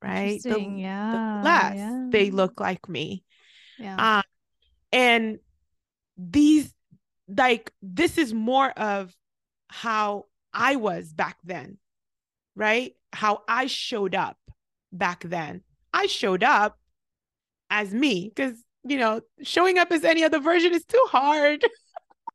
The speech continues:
Speaker 2: <laughs>
Speaker 1: Do that. It's too hard. It's, it's a lot of work.
Speaker 2: How
Speaker 1: Like
Speaker 2: do you show up as somebody else? Like, I don't, I don't know if I c-, I know how.
Speaker 1: I don't know how I can. Like, I
Speaker 2: Yeah,
Speaker 1: don't know.
Speaker 2: I can't.
Speaker 1: It's like,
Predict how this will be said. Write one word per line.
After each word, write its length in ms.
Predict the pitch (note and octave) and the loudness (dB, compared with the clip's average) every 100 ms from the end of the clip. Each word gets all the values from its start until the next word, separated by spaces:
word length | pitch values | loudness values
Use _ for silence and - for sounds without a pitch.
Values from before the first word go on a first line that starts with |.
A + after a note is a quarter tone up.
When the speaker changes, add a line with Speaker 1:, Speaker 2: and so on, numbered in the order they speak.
| _ _ _ _ _ _ _ _ _ _ _ | _ _ _ _ _ _ _ _ _ _ _
Speaker 2:
<laughs> 920 | F4+ - - G4 - - F4+ - F4 - _ - _ - | -20 -20 -8 -4 -4 -4 -14 -12 -16 -16 _ -20 _ -18
Speaker 1:
Do 60 | F4+ - A4 - F4 C4+ | -16 -12 -12 -12 -16 -2
that. 380 | G#4+ G#4 G4+ G4 G4+ - E4 - | 2 2 2 -2 -8 -20 -16 -8
It's 280 | A4 - - | -8 -10 -20
too 220 | - B4 | -12 -10
hard. 720 | - C4 D4 D#4+ D4+ D#4 D#4 | -4 -2 0 -2 -2 -2 -4
It's, 300 | D#4 E4 - | -10 -14 -14
it's 180 | D#4+ - | -12 -6
a 60 | E4+ | -4
lot 260 | C#4+ D4 | 0 0
of 160 | D4 A#3+ | -2 -4
work. 600 | A#3 B3 C#4+ C#4+ C4 B3 - | -6 -2 0 2 0 -2 0
Speaker 2:
How 320 | D4+ G4 A4+ | 4 6 4
Speaker 1:
Like 100 | C#4 | 2
Speaker 2:
do 100 | D#4+ | 2
you 240 | F4+ E4 | 2 0
show 160 | - C4+ | 0 0
up 140 | B3+ | 0
as 100 | B3+ | 0
somebody 280 | C4+ B3 A#3+ | -4 -4 -2
else? 180 | A3 A3+ | -2 -2
Like, 140 | C#4 A#3+ | -4 0
I 200 | C4+ E4+ | 0 2
don't, 300 | E4+ E4+ - | 0 0 -2
I 140 | B3+ C4+ | -4 -2
don't 180 | F4+ F4+ | -4 -6
know 160 | E4+ | -8
if 100 | E4+ | -6
I 100 | C#4 | -6
c-, 200 | C4 - - | -8 -12 -4
I 140 | A#3+ | 0
know 200 | A#3+ A#3+ | 2 2
how. 240 | A3 C#4+ | 0 0
Speaker 1:
I 40 | F4 | 2
don't 360 | E4 E4+ G4+ F#4 | 2 2 2 2
know 180 | F#4 F#4 | 4 4
how 80 | E4 | 2
I 80 | |
can. 460 | D#4+ - F#4 F#4 D#4 | 0 -4 0 0 0
Like, 120 | D4+ | 0
I 20 | C4 | 2
Speaker 2:
Yeah, 140 | A#3 | 4
Speaker 1:
don't 200 | A3 G#3 | 4 0
know. 160 | F4 C4 | -2 -4
Speaker 2:
I 100 | A#3 | -2
can't. 420 | C4 A3 F#3+ - _ _ _ | -2 -4 -6 -14 _ _ _
Speaker 1:
It's 240 | F4 E4 - | -10 -8 -4
like, 400 | D#4 C#4+ - | -2 -2 -6